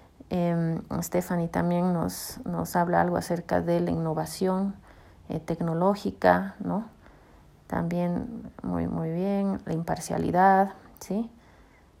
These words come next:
Eh, son algunos de los valores que hayan podido ustedes identificar. En cuanto a arquetipos, veamos si alguno de ustedes,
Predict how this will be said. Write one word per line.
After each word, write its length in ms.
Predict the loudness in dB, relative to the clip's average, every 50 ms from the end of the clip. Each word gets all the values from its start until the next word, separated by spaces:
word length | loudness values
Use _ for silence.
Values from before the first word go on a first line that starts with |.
| -18 -10
Eh, 180 | -8 -6 -6
son 640 | -6 -6 -6 -4 -2 -2 -2 -2 -2 -4 -6 -10 -12
algunos 400 | -10 -8 -4 -2 -2 -2 -2 -2
de 80 | -4 -4
los 260 | -2 -2 -4 -6 -10 -12
valores 680 | -10 -4 -2 0 0 2 2 2 2 0 -2 -4 -6 -8
que 280 | -12 -10 -10 -10 -10 -12 -14 -20 -14 -10
hayan 240 | -8 -6 -6 -6 -6
podido 260 | -4 -4 -2 -2 -4
ustedes 320 | -6 -6 -6 -6 -6 -4
identificar. 840 | -4 -6 -6 -6 -8 -10 -12 -14 -8 -2 2 2 2 2 2 -2 -8 -16 -20 -20 -20 -20 -20 -20 -20 -20 -20 _ -6
En 140 | -6 -4 -4
cuanto 460 | 0 0 0 0 0 0 -2 -2 2
a 220 | 2 4 4 4 2
arquetipos, 1080 | 2 -2 -4 -4 -4 -6 -8 -8 -8 -6 -6 -6 -6 -6 -2 0 2 2 2 0 -2
veamos 380 | -6 -6 -4 -4 -4 -4 -4 -6
si 80 | -6 -6
alguno 260 | -4 -4 -4 -4 -4
de 80 | -4
ustedes, 400 | -6 -6 -4 -2 -2 -2 -2 -6